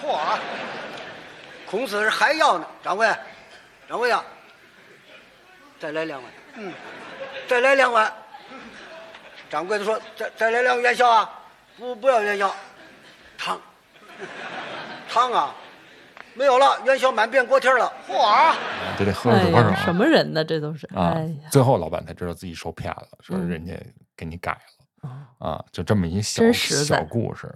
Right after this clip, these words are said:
Speaker 4: 嗯。
Speaker 3: 但是就是，我真是觉得他说那个特别缠人。
Speaker 4: 嗯。
Speaker 3: 就他描写这个元宵汤的时候，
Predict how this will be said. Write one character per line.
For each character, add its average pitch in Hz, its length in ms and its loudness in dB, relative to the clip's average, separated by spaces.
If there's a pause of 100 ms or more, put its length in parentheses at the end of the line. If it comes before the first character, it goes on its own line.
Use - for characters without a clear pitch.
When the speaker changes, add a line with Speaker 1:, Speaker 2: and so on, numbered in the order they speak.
Speaker 4:
嗯。 151 120 -6
Speaker 3:
但 92 180 0
是 85 220 -4
就 85 200 -6
是， 80 220 -6 (640)
我 90 100 -6
真 131 220 10
是 131 60 8
觉 92 180 0
得 92 80 0
他 - 140 -6
说 107 340 -2
那 92 200 2
个 85 180 -10 (320)
特 - 180 2
别 87 120 4
缠 - 280 -4
人。 90 400 0
Speaker 4:
嗯。 175 320 4
Speaker 3:
就 101 80 0
他 117 140 2
描 110 440 6
写 101 220 -2
这 85 240 0
个 85 420 -10 (280)
元 104 180 8
宵 117 160 6
汤 113 320 2
的 - 100 -6
时 90 80 -8
候， 85 80 -8